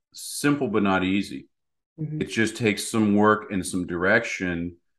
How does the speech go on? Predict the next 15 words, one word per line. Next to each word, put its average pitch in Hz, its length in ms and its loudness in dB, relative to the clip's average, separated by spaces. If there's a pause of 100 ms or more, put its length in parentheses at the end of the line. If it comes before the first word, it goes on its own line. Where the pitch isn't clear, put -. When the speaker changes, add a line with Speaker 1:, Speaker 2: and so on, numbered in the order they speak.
(1000)
Speaker 1:
And 95 220 0
if 87 140 -2
you 95 80 -2
can 98 100 2
get 104 160 2
out 107 160 6
of 90 160 2
this, - 420 -2 (720)
you 95 180 -4
know, 87 200 -6 (280)
silver 101 720 0
bullet 92 640 2 (220)
mentality 87 1040 0 (680)
that, 90 540 0
um, 85 480 -4